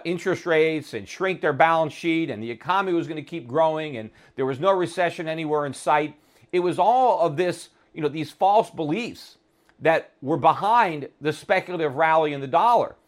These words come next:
Now, the dollar stopped going up the minute the Fed started to raise rates, but it didn't start going down until this year. But the dollar is sinking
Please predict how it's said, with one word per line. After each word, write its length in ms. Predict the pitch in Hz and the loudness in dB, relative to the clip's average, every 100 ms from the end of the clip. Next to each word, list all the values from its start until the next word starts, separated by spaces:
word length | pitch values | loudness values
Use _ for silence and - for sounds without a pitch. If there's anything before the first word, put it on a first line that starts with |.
| _ _ | _ _
Now, 120 | 175 | 2
the 140 | 170 170 | 2 4
dollar 420 | 202 226 240 226 | 4 6 4 2
stopped 500 | - - 208 233 135 | -2 2 4 4 0
going 300 | 165 165 151 | -2 0 4
up 240 | 208 208 | 4 4
the 80 | 147 | -2
minute 260 | 139 180 170 | -4 -4 -4
the 100 | 135 | -6
Fed 320 | - 160 135 | -2 -2 -4
started 420 | - 165 170 143 | 0 2 4 0
to 60 | 135 | -4
raise 280 | 139 127 | -4 -4
rates, 460 | 147 226 165 - _ _ _ _ _ | -2 -2 -2 -8 _ _ _ _ _
but 100 | 180 | -2
it 80 | 165 | 0
didn't 220 | 247 269 | -2 -4
start 400 | - 220 202 135 | 0 4 4 4
going 280 | 160 156 127 | -2 0 0
down 500 | 156 214 175 139 135 | 2 4 4 2 -2
until 340 | 156 131 165 135 | -8 -4 -4 -2
this 300 | 151 160 180 | -4 -6 -2
year. 300 | 226 131 - _ _ _ | 0 0 -4 _ _ _
But 200 | 196 185 | 2 2
the 80 | 190 | 2
dollar 460 | 156 196 240 262 208 | 0 4 6 4 2
is 180 | 151 - | -2 -8
sinking 640 | - 226 262 - 110 | -8 -8 -6 -8 -10